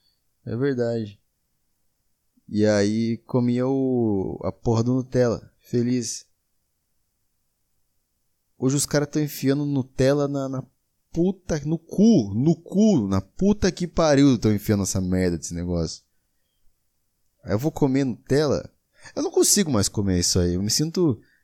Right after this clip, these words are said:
eu acho que esse que é o negócio, se o, se o Nutella não tivesse ficado tão, e que já era um negócio meio popular, né? Só que agora começaram a enfiar em tudo que tem. Daqui a pouco vai ter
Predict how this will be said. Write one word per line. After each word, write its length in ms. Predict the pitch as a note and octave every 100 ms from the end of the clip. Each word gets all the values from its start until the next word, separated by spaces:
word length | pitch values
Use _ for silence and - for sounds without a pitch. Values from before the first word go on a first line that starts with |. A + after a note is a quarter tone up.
| _ _ _ _
eu 140 | - F#3+
acho 160 | G#3
que 140 | - G#3+
esse 200 | A3+ -
que 60 |
é 20 | A#3
o 40 |
negócio, 540 | G#3+ D3+ C#3+ D3+ D3+
se 160 | - -
o, 160 | D#3+ D#3+
se 160 | -
o 40 | F#3+
Nutella 440 | F3+ F#3 F#3+ G3
não 140 | F#3
tivesse 640 | F3+ F3 F3+ G3+ - - -
ficado 460 | - C#3+ - D#3+ D3
tão, 560 | - C#3 F3+ F3 E2 - - _ _ _ _ _ _ - -
e 60 | -
que 140 | A3
já 160 | G3 G3+
era 240 | F#3+ G#3
um 40 |
negócio 340 | C3+ A2+ G2+ G#2
meio 120 | F#2+
popular, 560 | G2+ F2+ G2+ F#2 F#2 F2+
né? 220 | F2+ F2+ - _ _ _ _ _
Só 240 | - -
que 120 | D3
agora 200 | F3+ F3+
começaram 340 | G3 G3+ F3 G3
a 20 |
enfiar 340 | F#3 - F3+
em 100 | G3+
tudo 480 | F#3+ _ A3+ C4 E3+
que 140 | - A2
tem. 420 | - A2 F#2 F2 G#2+ G#2 F#2+
Daqui 220 | G#2+ D3
a 20 |
pouco 180 | D3 E3+
vai 20 |
ter 220 | E3+ D#3+